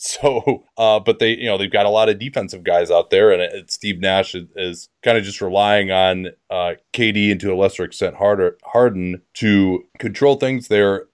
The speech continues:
projected for fifty-two wins, which is still second in the East. Raptor has them at ninety-six percent chance for the playoffs. Elo, ninety-five percent. We should probably talk about Kevin Durant's, uh, N B A season high fifty-one points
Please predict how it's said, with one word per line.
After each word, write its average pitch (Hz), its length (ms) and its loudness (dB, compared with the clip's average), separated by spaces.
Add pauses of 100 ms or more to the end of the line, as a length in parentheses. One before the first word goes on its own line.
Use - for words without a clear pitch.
projected 120 440 -4
for 104 220 -2
fifty-two 165 720 -4
wins, 135 400 2
which 113 180 -6
is - 520 -8
still - 380 -2
second 120 600 -4 (160)
in 120 120 0
the 113 80 2
East. 107 520 -2 (160)
Raptor 104 320 2
has 98 100 0
them 95 80 -8
at 85 100 -10
ninety-six 113 480 -4
percent 98 360 -8
chance 98 560 -4
for 101 100 -4
the 92 100 -6
playoffs. 92 460 2 (100)
Elo, 95 200 0
ninety-five 95 720 -2
percent. 87 560 -6 (120)
We 120 140 -6
should 123 100 -4
probably 175 200 2
talk 135 260 -2
about 117 480 0
Kevin 127 240 -4
Durant's, 123 500 -2
uh, 101 200 0
N 117 100 -4
B 113 140 -2
A 107 100 2
season 110 380 -8
high 110 260 0
fifty-one 104 540 -6
points - 440 -8